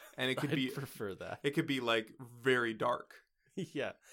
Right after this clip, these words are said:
Speaker 2: like he is a charred corpse of, of Seinfeld. Nineties era Seinfeld. So he's wearing, like, the same shirt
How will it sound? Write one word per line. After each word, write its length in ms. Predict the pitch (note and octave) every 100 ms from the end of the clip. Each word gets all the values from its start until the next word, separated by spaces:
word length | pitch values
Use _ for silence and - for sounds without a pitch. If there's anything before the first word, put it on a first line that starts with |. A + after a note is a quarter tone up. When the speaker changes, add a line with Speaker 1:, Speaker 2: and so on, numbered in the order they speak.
| - - -
Speaker 2:
like 120 | B2
he 140 | B2+ B2
is 140 | A#2
a 160 | A2 G#2
charred 640 | - - B2 A#2 G#2 G2 G2
corpse 420 | - A#2 F#2+ - -
of, 140 | F#2 - -
of 100 | F#2
Seinfeld. 460 | - F#2+ - - -
Nineties 480 | E3+ E3+ E3 D3
era 220 | - G#2+ G#2+
Seinfeld. 600 | - G2+ F#2 - - - - - - - -
So 120 | - C3+
he's 160 | A#2+
wearing, 240 | B2 B2+ B2
like, 140 | A#2
the 80 | A#2+
same 340 | - C3 A#2 A2+
shirt 420 | - A#2 A2